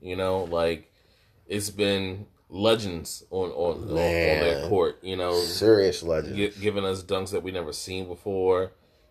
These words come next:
Speaker 1: you know, giving us moments that we, that people try to create, giving us posters, you know what I'm saying?
Speaker 2: Mm-hmm.
Speaker 1: Cards, you know, things that, things that d-, <sighs> it's not like the staple of basketball, but it is, like, the most entertaining thing.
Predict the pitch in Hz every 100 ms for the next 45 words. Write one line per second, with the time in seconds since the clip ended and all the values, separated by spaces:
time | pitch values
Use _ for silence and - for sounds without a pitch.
0 | - 98 92 87 92 95 92 82 82 90
1 | 98 98 95 87 80 76 92 - _ -
2 | _ - 87 110 98 92 95 87 - 87
3 | 95 95 92 120 107 82 - - 120 117
4 | - 67 85 101 101 107 107 107 107 104
5 | 107 90 87 101 101 95 90 107 110 104
6 | 98 - _ _ _ _ _ _ _ 131
7 | 135 127 110 113 110 117 113 101 - -
8 | - 113 127 135 107 110 98 90 - 120
9 | 117 101 90 110 117 117 104 87 85 85
10 | 82 85 87 95 95 92 87 92 98 95
11 | 95 92 98 90 101 92 90 85 101 92
12 | 82